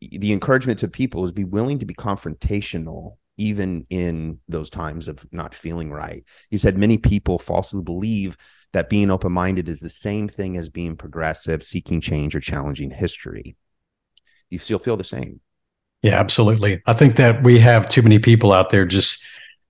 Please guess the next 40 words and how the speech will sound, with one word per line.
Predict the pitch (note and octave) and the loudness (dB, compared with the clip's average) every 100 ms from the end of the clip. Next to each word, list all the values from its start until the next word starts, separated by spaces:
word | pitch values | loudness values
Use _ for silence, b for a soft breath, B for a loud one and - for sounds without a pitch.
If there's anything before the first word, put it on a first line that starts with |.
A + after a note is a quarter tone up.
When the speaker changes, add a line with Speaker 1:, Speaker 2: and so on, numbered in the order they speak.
| _ | _
Speaker 2:
kowtowing | - A2 G#2+ A#2 G#2+ G#2 G#2 G2 | 2 4 6 6 6 6 6 4
and | F2 | 4
just | F#2 - - | 0 -2 -4
hanging | - A#2+ G#2+ G#2 | 2 6 8 8
out | G#2+ G2+ | 6 4
on | F2+ F2 - - | 2 -2 -6 0
political | A#2+ A#2 G#2+ | 6 6 6
spectrums | G#2+ - A#2 A2+ A2+ A2 G#2 F#2 | 2 2 2 2 4 6 6 2
and | F2+ - | -2 -4
p-, | - - | -6 2
choosing | - D#3 A#2+ A2+ | 6 8 8 8
sides | C#3 A#2 A#2 A2+ | 6 6 6 4
and | F#2 | 2
trying | A#2 B2 | 2 2
to | |
vilify | F2+ B2 C3 A#2 B2 | 6 6 6 6 6
the | A2+ | 6
people | G#2 B2+ A#2 | 4 4 4
that | G#2 | 4
disagree | A2+ A#2 F#2+ | 4 4 6
with | A2+ A#2 | 6 6
them. | B2+ A#2+ | 6 6
And | F#2 B B B B - | 4 B B B B 2
man, | D3 | 6
that's | G3 | 6
not | C4+ A#3 A#2 | 8 6 6
how | C3 | 6
this | A2 A2 | 6 6
world | A2 A2 C3+ C#3 | 6 8 8 8
or | A#2+ | 8
this | A2+ A2+ | 8 6
country | - B2 C#3+ G#2+ | 4 4 6 4
was | F#2 F2 | 2 0
built. | F#2 C3 D#3+ - - _ _ _ _ _ _ - | 4 4 4 -2 -18 _ _ _ _ _ _ -2
It's | A#2 | 2
just | - - | 4 6
not | C#3 | 6
how | C3 C#3 | 6 6
it | A2 | 6
works. | F3 F3+ - - - | 6 4 0 0 -2